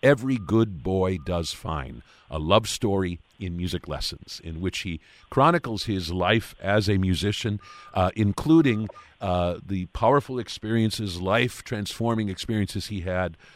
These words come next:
with an array of piano teachers, and most particularly, uh, an amazing, uh, pianist and teacher originally from Hungary,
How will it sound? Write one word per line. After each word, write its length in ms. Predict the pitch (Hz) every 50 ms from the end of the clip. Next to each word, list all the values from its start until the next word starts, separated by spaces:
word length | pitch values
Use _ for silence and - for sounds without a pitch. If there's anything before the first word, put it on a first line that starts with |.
| - - -
with 240 | 104 101 101 101 95
an 120 | 101 95
array 480 | 95 92 95 113 123 127 127 120 120 120 -
of 420 | - 101 101 101 95 90 78 - - -
piano 360 | - - 98 95 101 95 90
teachers, 500 | - - 87 76 - - - - 76 - 92
and 220 | 87 82 82 - _ _ _ - -
most 420 | 98 98 113 143 170 156 - - -
particularly, 680 | - - - 113 - - 110 98 85 85 87 85 82 _ _ - - - _ _ -
uh, 280 | 95 90 82 82 85 - -
an 140 | 104 107
amazing, 840 | 110 110 98 104 113 120 131 135 113 117 127 110 107 107 107 92 71 - _ -
uh, 340 | - 95 85 85 87 82 82 - _ - _ _ - - - _ _ - -
pianist 600 | - - 117 117 123 123 131 139 - - - -
and 260 | 101 101 101 101 92
teacher 420 | - 123 123 113 - - 127 110
originally 380 | 104 98 107 113 98 98 98 101
from 180 | - - 107 98
Hungary, 520 | 92 110 113 104 92 80 78 73 73 71